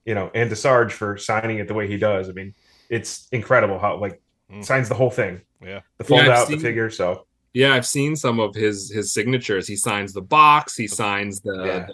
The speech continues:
Speaker 3: the plastic, he
Speaker 2: Yeah.
Speaker 3: goes all out. And it's
Speaker 2: Yeah.
Speaker 3: not just, like, Sergeant Slaughter. Like, he writes, like, At Ease and, you know,
Speaker 2: Yeah.
Speaker 3: whatever
Speaker 1: Exactly,
Speaker 3: else.
Speaker 1: yeah.
Speaker 2: Yeah, Maggot and all that stuff. Yeah,
Speaker 3: Yeah,
Speaker 2: it's
Speaker 3: yeah,
Speaker 2: pretty
Speaker 3: yeah.
Speaker 2: cool. Pretty cool.
Speaker 3: It's, uh,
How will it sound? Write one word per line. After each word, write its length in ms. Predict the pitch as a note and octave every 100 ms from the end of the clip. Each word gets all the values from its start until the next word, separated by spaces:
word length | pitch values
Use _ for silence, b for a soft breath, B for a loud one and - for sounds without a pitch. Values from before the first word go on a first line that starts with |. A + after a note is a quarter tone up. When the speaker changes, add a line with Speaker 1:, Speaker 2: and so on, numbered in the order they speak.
| -
Speaker 3:
the 80 | G#2
plastic, 760 | - C#3+ C#3+ C3+ - B2 A#2 -
he 80 |
Speaker 2:
Yeah. 60 | G2+
Speaker 3:
goes 220 | A2 A2
all 240 | G#2 G2 F#2
out. 280 | F#2+ - F#2+
And 100 | G#2
it's 180 | A2 -
Speaker 2:
Yeah. 60 |
Speaker 3:
not 120 | A2+ -
just, 180 | G2+
like, 140 | F#2+ F2+
Sergeant 300 | G#2 G2 F2+
Slaughter. 400 | G2+ G2+ F#2 E2+
Like, 180 | E2+ F2
he 140 | G#2+
writes, 340 | G#2 G#2 G2+ G2
like, 220 | F2+ -
At 200 | G#2+ G#2+
Ease 360 | A2+ A#2 A2+
and, 220 | A2 G#2 A2+
you 120 | A#2
know, 100 | C3+
Speaker 2:
Yeah. 40 |
Speaker 3:
whatever 360 | C3+ B2 A2 A2
Speaker 1:
Exactly, 160 | G#2 A#2+
Speaker 3:
else. 180 | A2+ G2+
Speaker 1:
yeah. 60 |
Speaker 2:
Yeah, 60 | F#2
Maggot 440 | G2 A#2+ B2 A#2+ B2+
and 100 | A2+
all 120 | A2+
that 140 | A2
stuff. 260 | - G#2 G#2+
Yeah, 80 | A#2+
Speaker 3:
Yeah, 60 |
Speaker 2:
it's 80 | C#3+
Speaker 3:
yeah, 100 | C3+
Speaker 2:
pretty 120 | C3+ B2+
Speaker 3:
yeah. 60 | G2
Speaker 2:
cool. 220 | F#2+ - _ -
Pretty 160 | G#2
cool. 200 | - F2+ A#2+
Speaker 3:
It's, 140 | A2+
uh, 160 | C3+